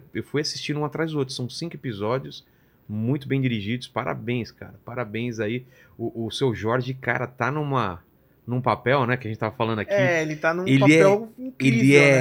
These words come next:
Speaker 2: né?
Speaker 1: ele é o cara que, que te coloca na linha, ao mesmo tempo tem uma coisa dentro dele de, de docili-, de doce que ele não, não transpa-,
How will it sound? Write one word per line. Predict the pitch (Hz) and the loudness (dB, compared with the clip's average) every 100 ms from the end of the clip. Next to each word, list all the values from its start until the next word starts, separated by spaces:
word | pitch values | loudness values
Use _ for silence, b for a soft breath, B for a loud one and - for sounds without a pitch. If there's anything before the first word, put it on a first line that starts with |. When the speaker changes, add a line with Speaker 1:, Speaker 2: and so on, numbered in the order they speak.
| 117 | 2
Speaker 2:
né? | - - | -6 0
Speaker 1:
ele | 123 127 | 2 4
é | |
o | 135 | 2
cara | 131 139 135 131 | 2 2 2 0
que, | - | -4
que | 123 - - _ _ _ | -12 -12 -14 _ _ _
te | - - | -12 -2
coloca | 131 113 139 170 | 0 2 2 2
na | 160 123 | 2 2
linha, | 120 147 | 2 2
ao | 156 | 2
mesmo | 139 135 | 2 0
tempo | 131 139 139 | 0 -2 -2
tem | 131 143 | -2 0
uma | 139 | 0
coisa | - 143 143 | 0 -2 -2
dentro | 117 107 143 147 135 | -4 0 0 0 -4
dele | 107 127 139 | 0 0 0
de, | 117 123 127 b b b - | -4 -6 -6 b b b -6
de | 123 | -2
docili-, | 117 143 - 139 131 107 - | 0 0 0 -2 -4 -4 -12
de | 113 113 | -16 -14
doce | 110 113 151 170 165 | -8 4 6 6 2
que | 135 | 0
ele | 147 | 0
não, | 147 151 | 2 0
não | 151 143 143 151 | 0 0 0 -2
transpa-, | 131 151 139 - - 123 139 104 | -2 -2 -2 -6 -4 -2 0 -2